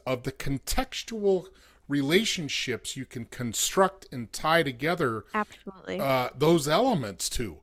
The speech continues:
Speaker 1: And it's important.
Speaker 2: It is a fair amount of work that gets lost in this area when you are just thinking about document management or just thinking about content management without understanding, as you alluded to, the shift that's occurred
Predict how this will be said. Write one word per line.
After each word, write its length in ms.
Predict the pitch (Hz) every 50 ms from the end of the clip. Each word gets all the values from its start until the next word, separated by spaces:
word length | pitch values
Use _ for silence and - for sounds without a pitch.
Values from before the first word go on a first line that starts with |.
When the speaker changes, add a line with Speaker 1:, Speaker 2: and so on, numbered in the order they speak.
| -
Speaker 1:
And 160 | - 147 147 160
it's 160 | 160 - -
important. 800 | 196 190 - - - 294 330 339 320 - 123 107 - - - - -
Speaker 2:
It 140 | - 294 294
is 200 | 320 339 330 311
a 180 | - - 254 254
fair 220 | - - 254 247
amount 220 | 247 247 233 220 208
of 100 | 202 214
work 180 | 202 208 208 -
that 160 | 202 190 -
gets 240 | - 196 - - -
lost 360 | 196 190 185 196 196 - -
in 160 | - - 208
this 180 | 196 196 196 -
area 500 | - 196 196 196 196 196 190 196 190 190
when 440 | 170 196 190 190 190 190 190 190 196 _ _ _ _ _ _
you 240 | - 208 214 208 -
are 540 | - 190 202 196 196 190 190 185 185 202 - _ _ _ _ _ _ _ _ _ _ _ _ _ _ _ _ -
just 300 | 226 262 247 277 - -
thinking 340 | - 269 254 247 247 240 233
about 260 | 226 208 208 196 165
document 440 | 180 196 208 202 - - 214 208 180
management 520 | - 190 190 196 196 190 202 196 190 185 -
or 80 | - 196
just 320 | 190 - 190 196 - -
thinking 260 | - 196 196 202 190 190
about 220 | 180 190 175 -
content 380 | - - 185 185 196 214 190 -
management 560 | 185 185 185 190 185 - - 180 185 - - _ _ _ _
without 560 | - 220 220 - - 196 208 220 226 226 - - _ _ _ _ _ _ _ -
understanding, 800 | 226 240 233 226 220 - - 220 208 214 233 220 208 196 190 -
as 240 | - 214 233 233 233
you 220 | 240 240 220 202
alluded 400 | 165 202 202 233 302 349 370 233 -
to, 160 | - 220 196
the 100 | 190 202
shift 440 | 202 - - 208 226 - - - - -
that's 180 | 190 196 -
occurred 480 | 185 - - - 202 196 190 190 185